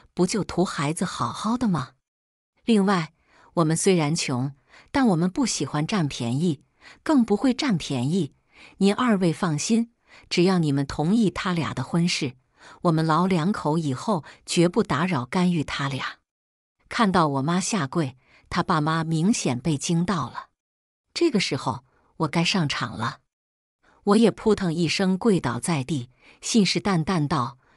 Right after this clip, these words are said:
：“叔叔阿姨，我是真心爱倩倩。我们家虽然穷，但我爸妈从小就教育我，凡事都要靠自己。你们放心，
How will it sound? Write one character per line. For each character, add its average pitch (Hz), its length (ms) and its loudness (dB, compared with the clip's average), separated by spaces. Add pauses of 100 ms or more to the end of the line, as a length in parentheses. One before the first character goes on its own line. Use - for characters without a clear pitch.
：“叔 233 300 0
叔 185 140 -2
阿 170 240 -2
姨， 131 340 -6 (500)
我 175 120 4
是 170 140 0
真 190 240 2
心 185 280 0
爱 - 180 0
倩 139 300 -2
倩。 131 320 -4 (460)
我 175 80 2
们 156 120 4
家 170 220 0
虽 190 200 0
然 151 220 0
穷， 131 380 -2 (440)
但 269 180 4
我 190 120 4
爸 240 180 0
妈 240 240 2
从 240 320 0
小 139 300 -2
就 165 160 -2
教 202 300 0
育 143 100 -2
我， 110 380 -8 (340)
凡 175 320 2
事 233 180 0
都 233 180 2
要 226 140 0
靠 - 240 -6
自 - 240 -2
己。 - 260 -8 (800)
你 190 100 2
们 175 120 6
放 180 240 2
心， 208 320 0